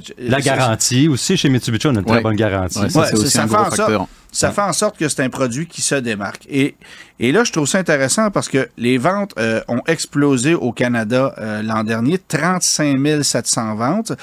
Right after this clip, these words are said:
Speaker 2: euh, ce qui est, ce qui est, comme, comme je le disais, plus le double que l'année précédente.
Speaker 1: Ouais.
Speaker 2: C'est quand même pas rien.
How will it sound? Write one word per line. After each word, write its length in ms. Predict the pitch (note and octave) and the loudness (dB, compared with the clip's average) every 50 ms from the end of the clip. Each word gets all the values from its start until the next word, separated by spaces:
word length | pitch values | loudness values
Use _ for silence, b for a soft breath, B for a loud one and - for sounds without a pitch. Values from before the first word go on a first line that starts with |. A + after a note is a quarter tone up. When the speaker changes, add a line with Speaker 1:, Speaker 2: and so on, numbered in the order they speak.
| B B B B B B - | B B B B B B -2
Speaker 2:
euh, 760 | - A2 A2 A2 A2 A2 G#2+ G#2+ G#2+ G#2+ G#2+ G#2 G2+ G2 G2 | 0 2 2 4 2 2 2 2 2 0 0 0 -2 -2 -2
ce 100 | - - | -4 -4
qui 280 | - - A#2+ A#2 A2 G#2 | -4 0 0 2 2 0
est, 40 | G2+ | -2
ce 120 | - - | -4 -6
qui 160 | - A2+ A2 | -4 -2 -4
est, 60 | G#2 G2 - G2 G2 - | -4 -4 -8 -14 -10 -2
comme, 200 | - B2 A#2 G2+ - - - | 0 0 0 -2 -4 -8 -4
comme 160 | - B2+ A#2+ | -2 0 0
je 80 | A2 A#2 | 2 0
le 60 | A2 | 0
disais, 160 | G#2 A#2+ C#3 | 0 0 0
plus 240 | C3+ - D#3+ - - | 0 0 -4 -2 -2
le 120 | A#2+ G#2+ | -4 -4
double 340 | G2 G2+ B2+ D#3+ E3 C#3 A#2+ | -2 0 0 0 0 0 -2
que 80 | - B2 | -4 -2
l'année 260 | A2 A2+ A2 A#2+ A#2 | -2 0 0 -2 -2
précédente. 540 | - - A2+ - - G#2+ G2+ B2 D3 C3+ B2 | -2 -4 -4 -4 -2 -2 0 0 2 2 2
Speaker 1:
Ouais. 80 | C3 | 2
Speaker 2:
C'est 40 | A#2+ | 0
quand 180 | A2 - B2+ B2+ | 0 0 0 2
même 160 | C3+ C#3+ C3+ | 2 2 2
pas 160 | C3+ C3+ A2+ | 0 -2 -2
rien. 300 | G#2+ A2 A#2+ D3 G3 C4 | -2 0 0 0 0 0